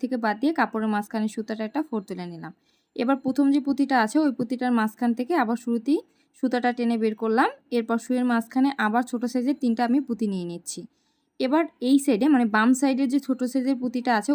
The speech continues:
ওই পুঁতিটার মাঝখান থেকে সুতাটা just টেনে বের করে নিলাম। এই যে এরপর বাম সাইডের যে সু-, মানে, সুতাটা আমার বাম সাইডে আছে, ওই বাম সাইডে সুতাটা just একটা ফোর তুলে নিচ্ছি। এতে করে সুতাটা কাপড়ের সাথে খুব ভালোভাবে লক হয়ে যাবে। এবার ঠিক আবার আগের মতো করে সুতাটা আমি ডান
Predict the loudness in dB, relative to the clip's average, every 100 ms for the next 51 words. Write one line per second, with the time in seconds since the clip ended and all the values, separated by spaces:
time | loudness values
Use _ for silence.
0 | 0 -2 -2 -2 0 2 2 0 -4 -2
1 | -4 -4 -4 -4 -4 -4 -4 -4 -2 0
2 | 0 -2 -2 -6 -6 -12 -16 _ -6 -4
3 | -6 -16 _ _ _ _ _ -2 -2 2
4 | 0 0 _ 2 2 2 0 0 0 0
5 | -2 -2 -2 0 0 -2 -4 2 2 4
6 | 2 2 0 0 0 2 -2 0 0 2
7 | 2 0 0 -2 -2 -4 -2 -2 0 0
8 | -2 -4 -4 -4 -4 -2 0 -2 0 0
9 | 0 -2 -2 -2 -6 -4 -2 -2 -2 -2
10 | -4 -4 -4 -2 -2 -2 0 0 0 0
11 | 0 -2 -4 -4 -6 -10 -18 _ _ _
12 | -2 0 2 4 4 4 4 4 4 4
13 | 2 0 0 0 0 0 0 2 2 2